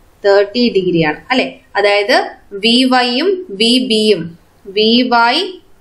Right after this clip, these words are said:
equal to വി ബി equal to എത്രയാണ്? തേർട്ടി ഡിഗ്രി ആണ്. ഈ വി വൈയും വി ബിയും എന്താണ്? phase voltage ആണ് അല്ലെ? വി വൈ ബി എന്ന് പറയുന്നത് line voltage ആണ്. അവിടെ നമുക്ക് ഇതേ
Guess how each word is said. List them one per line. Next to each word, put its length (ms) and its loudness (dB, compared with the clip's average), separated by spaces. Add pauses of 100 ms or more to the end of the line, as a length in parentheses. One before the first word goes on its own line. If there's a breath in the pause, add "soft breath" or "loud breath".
(160)
equal 320 2 (160)
to 80 2 (800)
വി 160 2 (200)
ബി 140 0 (600)
equal 280 0 (140)
to 120 0
എത്രയാണ്? 480 -2 (500)
തേർട്ടി 380 2 (120)
ഡിഗ്രി 260 2 (100)
ആണ്. 140 -2 (240)
ഈ 40 2 (120)
വി 100 2 (100)
വൈയും 300 0
വി 80 2 (140)
ബിയും 200 2
എന്താണ്? 320 2 (220)
phase 380 -2
voltage 600 2
ആണ് 120 0
അല്ലെ? 160 0 (380 loud breath)
വി 100 4 (140)
വൈ 120 2 (140)
ബി 120 0
എന്ന് 100 2
പറയുന്നത് 340 2
line 180 -2 (100)
voltage 520 0
ആണ്. 120 -4 (360)
അവിടെ 200 0 (100)
നമുക്ക് 240 0
ഇതേ 100 4